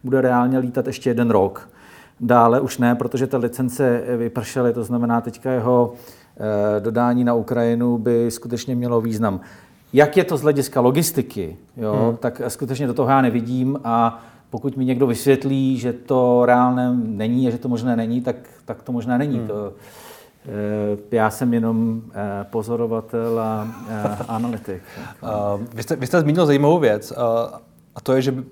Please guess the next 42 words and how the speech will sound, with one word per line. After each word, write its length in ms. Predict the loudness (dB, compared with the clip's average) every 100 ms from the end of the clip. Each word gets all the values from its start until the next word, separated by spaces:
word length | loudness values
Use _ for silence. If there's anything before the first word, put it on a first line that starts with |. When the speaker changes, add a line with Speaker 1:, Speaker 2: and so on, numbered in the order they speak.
| -10
Speaker 2:
máme 280 | 0 2 2
zbraně 320 | 2 2 2
nebo 140 | 2 0
máme 240 | 0 -2
armády 460 | -4 -2 0 2 0
a 40 |
neměli 280 | -4 -4 -4
bychom 240 | -6 -8
se 160 | -6 -6
bát 380 | 0 2 0 -2
je 60 |
použít, 580 | -6 -4 -4 -4 -8 -14 -16
když 160 | -14
to 100 | -10
trochu 240 | -8 -8 -2
parafrázuji, 560 | 0 0 2 0 0
to, 100 | -8
co 100 | -14
jste 180 | -12 -8
řekl. 300 | -6 -6 -10 -12 -20 -20 -20 -20 -20 _ -10
Není 180 | -4 -2
to 160 | -2 -2
ale 140 | -2
tak, 160 | -2 -6
že 80 |
se 140 | -6 -4
jako 180 | -4 -4
bojíme 440 | -2 -2 0 0
jako 200 | 0 -2
společnost, 800 | -6 -2 -2 -2 -6 -12 -14 -20 -12
jako 200 | -8 -8
společnost, 720 | -8 -4 -4 -4 -14 -16 -10
že 120 | -4
vlastně 280 | -2 -2 -2
už 160 | -6 -6
jako 160 | -2
nechceme 380 | -4 -2 -2 -2
válčit, 400 | -2 -6 -10 -14
nechceme 280 | -10 -4 -2
konvenčně 520 | -2 -6 -8 -10 -12
válčit. 480 | -12 -12 -16 -20 _ -20 -20 -20 -12
Čili 360 | -2 0 0